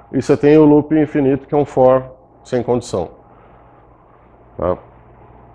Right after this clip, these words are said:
Retorno de valor nomeado.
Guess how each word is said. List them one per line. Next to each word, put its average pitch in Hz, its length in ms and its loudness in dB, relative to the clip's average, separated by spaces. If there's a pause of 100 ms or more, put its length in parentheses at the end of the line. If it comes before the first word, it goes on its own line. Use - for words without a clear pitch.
(1600)
Retorno 160 540 2
de 143 60 0
valor 151 280 2
nomeado. 117 720 -2